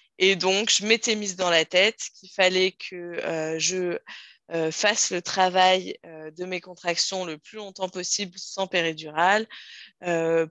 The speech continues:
pour que, euh, le travail marche rapidement et, euh, que je parte pas en césarienne d'urgence. Voilà, c'était un peu, euh, mon truc dans ma tête.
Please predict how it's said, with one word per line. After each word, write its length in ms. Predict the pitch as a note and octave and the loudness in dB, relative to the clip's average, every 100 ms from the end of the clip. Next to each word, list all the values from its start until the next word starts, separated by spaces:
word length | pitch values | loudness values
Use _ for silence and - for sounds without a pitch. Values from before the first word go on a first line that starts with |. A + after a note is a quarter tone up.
| - | -6
pour 320 | G#3 G#3+ - | -4 -4 -4
que, 140 | - F#3+ | -6 0
euh, 380 | F#3+ G3 F3 E3 | 4 6 6 4
le 140 | E3 | 2
travail 520 | - F3 E3+ F3 F3 | 0 2 6 6 4
marche 280 | E3+ E3+ - | 2 -2 -2
rapidement 880 | E3 D3+ E3 D3+ D3+ E3 F#3 F#3+ F#3 - | -4 -6 -10 -14 -6 0 2 2 2 0
et, 320 | D#3 E3+ E3+ | -2 2 2
euh, 180 | D3 D3 | 0 -2
que 160 | - | -8
je 100 | D3+ | -14
parte 200 | - - | -12 -6
pas 120 | - | -2
en 80 | E3 | -2
césarienne 460 | E3+ D#3+ D#3+ D3 D3+ | -2 -4 -4 -4 -6
d'urgence. 480 | D3+ D#3 - _ _ | -10 -14 -18 _ _
Voilà, 220 | - - - | -20 -20 -20
c'était 300 | - - D#3 | -20 -6 -2
un 120 | D#3 | -2
peu, 320 | - F#3+ F#3 | -2 0 2
euh, 140 | D#3 - - - B3+ A#3+ _ | 2 0 -8 -14 -14 -18 _
mon 220 | F#3+ G3+ | -6 -2
truc 320 | G3+ - G#3+ F#3 | -2 -2 -4 0
dans 140 | E3+ | 4
ma 140 | E3 | 4
tête. 400 | E3 - A3 - | 2 0 -2 0